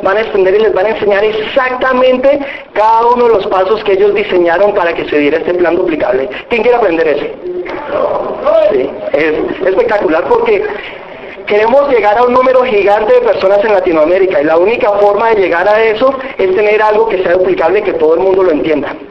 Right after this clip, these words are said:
¿cierto? Ok. Otro de los puntos fundamentales es enten-, hacerle, eh, ver a las personas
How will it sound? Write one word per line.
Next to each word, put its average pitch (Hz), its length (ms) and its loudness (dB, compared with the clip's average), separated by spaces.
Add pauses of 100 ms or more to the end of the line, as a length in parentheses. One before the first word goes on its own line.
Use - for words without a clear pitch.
(180)
¿cierto? 185 380 -2 (580)
Ok. 165 180 0 (1000)
Otro 233 280 2
de 262 40 2
los - 100 0
puntos 254 260 2
fundamentales 208 720 0 (440)
es 190 120 0
enten-, 214 440 0
hacerle, 208 720 0 (140)
eh, - 240 -2
ver 214 220 0
a 214 80 2
las 220 180 0
personas 170 500 0